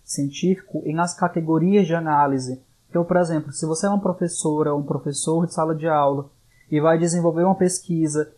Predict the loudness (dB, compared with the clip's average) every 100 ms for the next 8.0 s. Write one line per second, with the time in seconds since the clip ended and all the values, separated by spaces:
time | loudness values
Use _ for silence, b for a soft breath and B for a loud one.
0 | _ -2 2 4 2 -2 -6 -4 2 4
1 | 4 2 -2 -2 -2 -2 -2 -2 4 6
2 | 6 2 0 0 0 2 4 4 4 0
3 | -2 -2 0 0 0 -6 -4 2 4 4
4 | 0 -2 -2 0 0 2 0 0 -2 -4
5 | -8 0 2 4 2 0 -8 _ _ _
6 | -2 0 0 -4 -4 -4 -2 -2 -2 -2
7 | -2 0 0 0 -4 2 4 4 2 -4